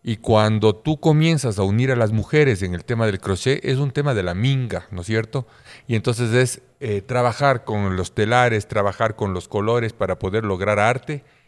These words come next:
Y tú no sabes lo que está pasando mientras lo estás haciendo. El crochet se ha olvidado. Y yo creo que hago un paralelismo. El, eh, la, la fanesca, de alguna manera, invita a lo mismo, como dicen aquí los compañeros. Es esta minga que lo haces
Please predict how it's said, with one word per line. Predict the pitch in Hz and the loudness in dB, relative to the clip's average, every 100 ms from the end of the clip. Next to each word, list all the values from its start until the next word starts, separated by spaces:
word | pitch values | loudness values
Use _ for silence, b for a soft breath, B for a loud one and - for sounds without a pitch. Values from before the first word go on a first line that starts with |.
| b | b
Y | 113 | -4
tú | 156 | -2
no | 160 | 0
sabes | 127 170 156 107 | 2 4 2 2
lo | 98 | -4
que | |
está | - 131 - | -4 -4 -4
pasando | 113 123 131 | -4 -2 0
mientras | 123 101 104 | 0 -2 -4
lo | 92 | -6
estás | - 107 | -4 -4
haciendo. | 90 - 90 87 | -4 -8 -8 -8
El | |
crochet | 85 110 - 143 147 | -2 -2 0 -2 -2
se | - - | -6 -2
ha | 107 | 0
olvidado. | 98 98 107 113 147 - B B B B | 0 -4 -2 -2 -4 -12 B B B B
Y | 196 | -2
yo | 240 | 0
creo | 226 226 220 | 4 4 4
que | 214 196 - | 2 0 0
hago | 170 170 | 0 0
un | |
paralelismo. | 165 151 143 139 180 131 110 | 2 2 2 0 -2 -2 0
El, | 113 110 110 - | 0 0 -4 -4
eh, | 104 98 95 107 - - | -6 -6 -8 -10 -16 -14
la, | 82 - 92 95 _ _ b b b b b b _ _ _ | -12 -12 -14 -18 _ _ b b b b b b _ _ _
la | - 147 151 | 0 2 6
fanesca, | 139 147 170 - 156 | 6 4 2 2 2
de | |
alguna | 135 139 147 | 2 2 2
manera, | 135 127 135 147 - | 2 2 2 0 -2
invita | 147 123 131 143 | -2 -2 -2 0
a | |
lo | 127 131 | 2 2
mismo, | 143 135 | 2 0
como | 117 110 | 0 -4
dicen | 113 110 117 | -4 -6 -6
aquí | 110 123 | -4 -4
los | 110 | -4
compañeros. | 127 110 139 185 147 113 | -2 -2 0 0 0 -2
Es | 131 | -4
esta | 127 - 101 | -4 -2 -2
minga | 117 139 139 156 139 | -2 -2 -2 -4 -4
que | 113 | -4
lo | 104 110 | -2 0
haces | 113 127 113 - | 0 -4 -6 -12